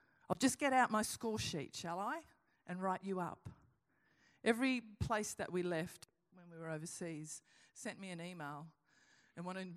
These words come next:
me to review their pl-, their establishment. But some people take that to the people in their lives.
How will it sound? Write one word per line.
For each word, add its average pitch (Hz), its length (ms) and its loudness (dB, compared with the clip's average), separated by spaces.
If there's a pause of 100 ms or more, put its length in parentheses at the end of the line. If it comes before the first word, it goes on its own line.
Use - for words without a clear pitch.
me 180 140 -2
to 170 180 0
review 165 680 -2 (960)
their 165 120 2
pl-, - 300 -6
their 156 340 0 (480)
establishment. 147 880 -4 (1800)
But 190 100 -6
some 277 220 0
people 240 220 -4
take 185 260 -8
that - 200 -8
to 175 100 -8
the 170 80 -8
people 185 320 -6
in 139 100 -6
their 135 140 -8
lives. 139 520 -10